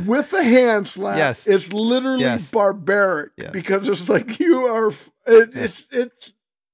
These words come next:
Speaker 1: unbelievably the most, and I don't even think it's that big of a fucking purse for the person to win it, to win it. It's like, are you fucking kidding?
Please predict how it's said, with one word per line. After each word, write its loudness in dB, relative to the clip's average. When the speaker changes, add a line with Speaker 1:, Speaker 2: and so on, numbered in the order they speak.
Speaker 1:
unbelievably -4
the -2
most, -6
and 6
I 2
don't 0
even -4
think -4
it's -8
that -6
big 2
of -12
a -10
fucking -8
purse -2
for -2
the -2
person -4
to 0
win -2
it, -8
to -4
win -4
it. -16
It's -18
like, -8
are -4
you -4
fucking -6
kidding? -4